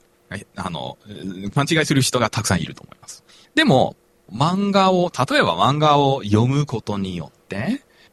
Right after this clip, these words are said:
まあ、私はワインの研究もして、しておりますけれども、日本における、あの、ヨーロッパのワイン文化の授業に関する研究ですけれども、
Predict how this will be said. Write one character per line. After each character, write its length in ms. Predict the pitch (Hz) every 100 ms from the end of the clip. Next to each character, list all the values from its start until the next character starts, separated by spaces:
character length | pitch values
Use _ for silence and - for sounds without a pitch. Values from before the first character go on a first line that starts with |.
| -
ま 160 | 110
あ、 60 | -
私 420 | 113 139 - 151
は 220 | 143 131
ワ 180 | 110 165
イ 80 | 127
ン 140 | 87
の 100 | 85
研 200 | - 90
究 140 | 85 87
も 120 | 82
し 80 | -
て、 220 | 95 -
し 100 | -
て 80 | -
お 80 | 98
り 80 |
ま 80 | 90
す 80 | 87
け 80 | -
れ 60 |
ど 100 | -
も、 140 | 139 180
日 100 | 175
本 140 | 180
に 120 | 170
お 60 | 160
け 140 | 156
る、 180 | 175 220 -
あ 120 | 92
の、 220 | 87 73
ヨ 140 | 98
ー 20 | 117
ロ 100 | 117
ッ 20 |
パ 580 | - 110 107 104 101 104
の 160 | 156 95
ワ 140 | 95
イ 40 |
ン 40 | 95
文 140 | 95
化 100 | 82
の 60 | 60
授 200 | - 87
業 140 | 67
に 80 | 62
関 160 | 80 85
す 80 | 73
る 80 |
研 160 | - 92
究 160 | 78 78
で 80 |
す 80 | 80
け 80 | 82
れ 60 | 85
ど 80 |
も、 160 | 143 175